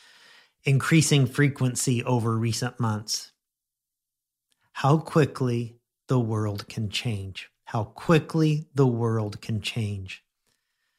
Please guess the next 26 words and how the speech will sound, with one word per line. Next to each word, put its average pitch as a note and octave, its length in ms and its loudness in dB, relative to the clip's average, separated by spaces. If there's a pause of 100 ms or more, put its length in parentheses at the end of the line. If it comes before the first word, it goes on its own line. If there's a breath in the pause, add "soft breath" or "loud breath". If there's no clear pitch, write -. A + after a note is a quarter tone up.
(420)
An C#3+ 100 4
angel D3 340 6
of C#3+ 100 4
the C#3+ 80 4
Lord C#3+ 320 6
taps B2+ 320 2
a B2+ 60 0
teenage C3 500 4
virgin A#2+ 460 4
on A2+ 120 2
the A2+ 60 2
shoulder C3+ 480 6
and A2 80 2
announces B2 560 4
a A#2+ 60 4
miraculous B2 720 4
conception B2 680 2
and A2 140 0
that A#2 100 2
the - 120 -2
Son D#3+ 360 6
of B2+ 140 4
the A#2 60 0
Most C#3+ 280 2
High D3+ 200 2
God C#3 440 6